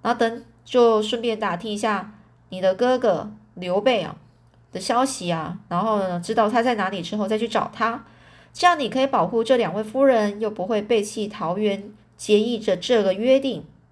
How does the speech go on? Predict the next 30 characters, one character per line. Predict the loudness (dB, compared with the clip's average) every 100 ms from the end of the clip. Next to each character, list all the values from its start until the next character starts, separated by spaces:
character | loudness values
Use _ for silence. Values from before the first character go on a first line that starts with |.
| _ _ _
而 | -4 0
且 | 2 2
能 | 2 -4
够 | 0 0
保 | 0 0 0
留 | -2 -2 -4
你 | -8 -6
现 | -4 -2
在 | 0 0
有 | 0
用 | 0 0
的 | 0
身 | -2 -2 -2
体。 | -4 -12 -12 -16 _ _ _
哦， | -4 -2 -2 -8 -12
请 | -12 -8 -4
兄 | -4 0
长 | 0 0
啊， | -4
你 |
就 | -4 -4
考-， | -4 -6
再 | 0 0 0
慎 | -2 -2 0
重 | -2 -4
考 | -6 -6
虑 | -4
一 | -4
下 | 0 0
吧。 | 0 -8